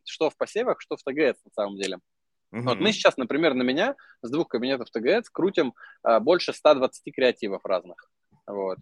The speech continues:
Speaker 1: И всей этой историей надо управлять, генерить гипотезы, замерять гипотезы, да, даже имея опытных подрядчиков, то есть в любом случае управление на собственнике проекта, да, то есть, э, постановка целей, гипотез и прочего. Та же самая история с посевами.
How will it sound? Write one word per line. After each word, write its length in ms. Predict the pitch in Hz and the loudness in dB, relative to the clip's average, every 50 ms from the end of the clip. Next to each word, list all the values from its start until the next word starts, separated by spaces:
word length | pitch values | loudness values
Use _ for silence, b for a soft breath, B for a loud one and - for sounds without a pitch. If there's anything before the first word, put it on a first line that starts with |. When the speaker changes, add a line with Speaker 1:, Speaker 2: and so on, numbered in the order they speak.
| 107 107 | -8 -4
Speaker 1:
И 200 | 117 117 113 104 | -2 -2 -2 -2
всей 220 | - - 131 170 | 0 2 2 2
этой 140 | 170 - 165 | 4 2 0
историей 320 | - - - 143 156 156 147 | 0 2 2 4 4 4 4
надо 180 | 147 147 165 | 4 4 4
управлять, 440 | 151 - 151 139 117 110 110 139 170 | 4 6 6 6 6 6 4 2 2
генерить 380 | 156 139 123 123 120 123 113 107 | 0 -4 -4 -2 -2 -2 -2 -2
гипотезы, 500 | 117 98 - 120 151 - 170 170 165 139 | -6 -4 -4 -4 -4 -4 -4 -4 -2 -2
замерять 400 | 127 120 117 107 104 107 117 139 | -2 -2 0 2 2 2 0 0
гипотезы, 560 | 160 165 - 175 185 180 180 180 180 165 123 | -4 -4 -2 -2 0 0 -2 -4 -4 -2 -2
да, 180 | 127 147 - b b b b b _ | 0 -2 -2 b b b b b _
даже 300 | 104 123 135 123 113 117 110 | 2 4 4 4 4 0 0
имея 320 | 143 139 143 147 131 117 117 | 0 0 0 2 2 2 2
опытных 460 | 143 143 139 - - - - - _ | 2 0 0 -2 -6 -8 -12 -6 _
подрядчиков, 600 | 113 104 110 139 208 233 - - - - 104 - _ _ | -2 0 2 2 0 0 -4 -8 -6 -6 -6 -8 _ _
то 80 | - 104 | -12 -12
есть 140 | 98 - - | -12 -10 -8
в 40 | |
любом 220 | 104 104 123 156 143 | -6 -4 -4 -6 -4
случае 320 | - 127 147 156 - 120 | -6 -6 -6 -4 -6 -4
управление 480 | 98 113 107 104 104 113 127 143 139 120 | 0 0 0 2 2 0 0 0 -2 -4
на 100 | 113 107 | -4 -4
собственнике 480 | - 127 131 - _ - 120 - - | -4 -4 -4 -4 _ -14 -14 -12 -6
проекта, 460 | - - 151 156 123 92 - - 90 90 | 2 4 6 6 6 4 0 -6 -6 -4
да, 160 | 98 120 147 | -4 -4 -2
то 120 | - 98 | -4 -10
есть, 220 | 95 - _ _ _ 104 | -14 -14 _ _ _ -6
э, 100 | 98 92 - | -6 -6 -6
постановка 480 | 104 - - - 110 110 101 - - - | -10 -10 -10 -8 -6 -6 -6 -8 -10 -6
целей, 300 | - 123 139 151 139 110 | -2 -2 0 0 0 -2
гипотез 380 | 107 113 - 127 131 - - - | -4 -6 -6 -6 -6 -8 -10 -4
и 20 | |
прочего. 360 | - 131 123 - - 98 95 B B B B B _ _ | -2 0 0 0 -2 -6 -8 B B B B B _ _
Та 140 | - 151 180 | 6 6 6
же 40 | 170 | 6
самая 300 | - - 160 165 165 156 | 4 2 2 2 2 -2
история 280 | - - - 143 147 139 | -4 -2 -2 -2 -2 -2
с 60 | - | -4
посевами. 500 | - 135 - - 156 131 107 98 95 - | -8 -12 -6 -2 -2 -2 -2 -4 -6 -14